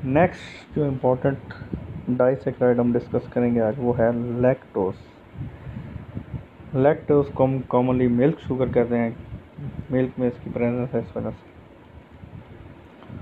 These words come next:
और इसमें कौन सा linkage होता है, ये किस linkage के ज़रिए बनती है? ये जो one four linkage है,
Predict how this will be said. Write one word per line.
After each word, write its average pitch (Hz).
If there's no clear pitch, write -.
और 120
इसमें 147
कौन 120
सा 120
linkage 113
होता 113
है, 113
ये 120
किस 117
linkage 113
के 120
ज़रिए 113
बनती 117
है? 117
ये 117
जो 117
one 139
four 120
linkage 117
है, 120